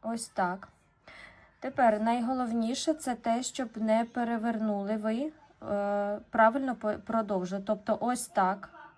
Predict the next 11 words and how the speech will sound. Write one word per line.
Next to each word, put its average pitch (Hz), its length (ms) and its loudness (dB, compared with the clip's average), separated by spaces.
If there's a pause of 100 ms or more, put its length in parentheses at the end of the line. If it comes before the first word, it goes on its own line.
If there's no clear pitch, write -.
(580)
воно 208 340 2
повинно 226 680 0 (220)
у 208 60 -14
вас 208 240 -2
бути. 196 280 -6
Ми 202 200 -2
будемо 208 400 -4
ось 208 120 -4
з - 40 -18
цього 196 280 -4
боку 196 420 -6